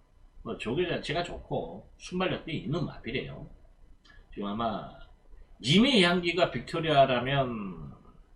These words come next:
이건 선행 안 나갈 것 같아. 참고 탈 것 같아. 지난번처럼. 그러면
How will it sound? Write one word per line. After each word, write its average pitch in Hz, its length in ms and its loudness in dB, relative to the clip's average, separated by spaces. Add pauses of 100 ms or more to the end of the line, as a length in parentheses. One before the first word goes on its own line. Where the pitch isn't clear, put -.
(1400)
이건 117 200 -2
선행 180 480 2
안 113 160 -6
나갈 160 260 4
것 135 120 -4
같아. - 240 -8
참고 220 320 -2
탈 - 160 -14
것 - 100 -16
같아. - 260 -12
지난번처럼. 120 600 -4 (1600)
그러면 180 640 4